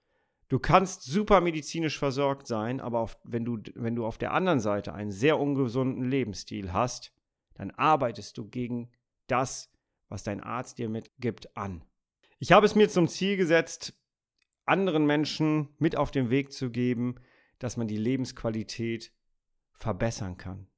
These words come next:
dass man sie so hochschrauben darf, wie es geht. Wir haben alle nur ein einziges Leben. Überleg dir mal, wie viele Morgende wachst du noch auf? In Zukunft?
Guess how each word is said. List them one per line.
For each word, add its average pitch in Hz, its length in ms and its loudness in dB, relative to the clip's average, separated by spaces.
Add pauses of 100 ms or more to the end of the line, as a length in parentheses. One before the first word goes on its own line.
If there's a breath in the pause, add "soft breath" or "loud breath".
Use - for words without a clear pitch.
(140)
dass - 180 -10
man 107 140 -2
sie 107 120 -10
so 110 200 -10
hochschrauben 127 840 -6
darf, 120 460 -6
wie 131 180 -4
es 127 180 -8
geht. 127 280 -6
Wir 107 160 0
haben 165 280 0
alle 180 260 -2
nur 135 380 -2
ein 190 480 -2
einziges 151 800 0
Leben. 123 680 4
Überleg 143 460 0
dir 175 140 -4
mal, 156 320 0
wie 190 220 -4
viele 175 520 0
Morgende 143 800 2
wachst - 400 -4
du 139 80 -6
noch 123 360 -6
auf? 127 480 0 (260)
In 95 160 -12
Zukunft? - 720 -14